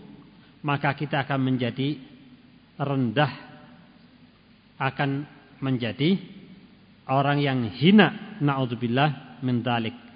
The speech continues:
Perlunya kita berpegang teguh. Kalau kita berpegang teguh dari, eh, kepada jalan Allah, yaitu kepada kitabullah dan sunnah, maka kita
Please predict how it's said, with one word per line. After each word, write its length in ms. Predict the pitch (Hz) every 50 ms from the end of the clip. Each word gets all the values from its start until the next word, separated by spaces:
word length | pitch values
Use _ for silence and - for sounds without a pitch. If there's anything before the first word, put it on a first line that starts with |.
| - - - - - - - - - - - - - - _ _ - - -
Perlunya 520 | 139 123 113 131 165 196 185 170 170 156 -
kita 600 | 151 139 - 156 156 151 151 151 - - - - - - 147
berpegang 560 | 135 120 - - 139 - 160 139 127 117 -
teguh. 480 | - 143 - 175 185 208 202 - - - - - - - - - -
Kalau 240 | - 151 147 143 -
kita 240 | - 165 143 151 135
berpegang 520 | 123 139 135 - 147 127 - 147 139 127 -
teguh 240 | 175 147 170 226 226 - - - - - - - - - - - - - - - -
dari, 320 | 143 139 135 139 139 135 - - - - - - - - - - - - - - - - - -
eh, 200 | 147 151 156 151 -
kepada 320 | 175 147 170 156 151 151 143
jalan 360 | - 156 147 147 139 135 151
Allah, 560 | - 139 135 131 131 139 156 175 196 196 165 - - - - - - - - - - - - - - - - - -
yaitu 320 | 135 131 135 139 160 151 135
kepada 280 | - 131 139 139 135 123
kitabullah 560 | - 139 123 135 127 - 139 123 127 131 120
dan 160 | 127 117 -
sunnah, 400 | - - 202 226 233 240 254 226 - - - - - - - - - - -
maka 320 | 160 147 143 - 143 127 -
kita 320 | 147 131 - 139 139 131